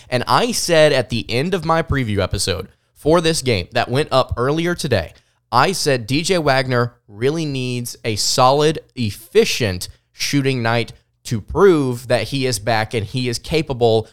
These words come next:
of doing really solid things in this very high-powered Kentucky offense."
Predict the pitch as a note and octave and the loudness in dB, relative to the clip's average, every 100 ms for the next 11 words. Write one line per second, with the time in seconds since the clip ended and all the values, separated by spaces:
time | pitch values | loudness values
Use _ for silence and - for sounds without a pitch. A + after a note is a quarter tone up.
0 | _ - A#2+ G#2+ B2 A#2 F#2+ A2+ B2 A#2+ | _ -4 -4 0 -2 -2 -2 -2 0 0
1 | A2+ A2 G#2 - G2+ F#2+ G2 - _ - | 2 2 2 -2 -2 -2 -6 -10 _ -2
2 | C#3 D3+ D3 C3+ B2+ A2 F#2+ B2+ D3 C#3+ | 0 0 0 0 -2 -6 -4 -2 0 0
3 | D3 A#2+ _ - C3 A#2+ B2+ A#2+ A2+ A2 | -2 -6 _ 0 2 2 2 2 2 -2
4 | - A#2 A2+ G#2 A2 G2+ G2 - F2 - | -4 -4 -2 -2 -2 0 -2 -4 -10 -10